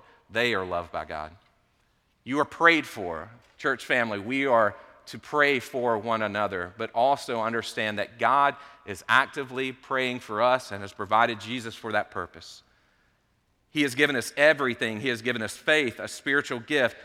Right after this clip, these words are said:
His Holy Spirit, a holy calling, and His Word. The question is this, are you stewarding well the good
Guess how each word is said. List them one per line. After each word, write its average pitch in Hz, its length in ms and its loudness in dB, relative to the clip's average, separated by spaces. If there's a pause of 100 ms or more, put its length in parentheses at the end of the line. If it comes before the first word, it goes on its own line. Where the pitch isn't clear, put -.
(140)
His 127 160 -4
Holy 143 240 2
Spirit, 127 500 2 (200)
a 101 80 -2
holy 156 360 2
calling, 135 720 4
and 160 280 2
His 147 340 -2
Word. 117 480 0 (800)
The - 80 -20
question 156 340 -2
is 113 160 -4
this, 107 440 -6 (500)
are 156 360 8
you 156 400 -4
stewarding 139 880 -4
well 117 320 4
the 107 100 -8
good 147 460 0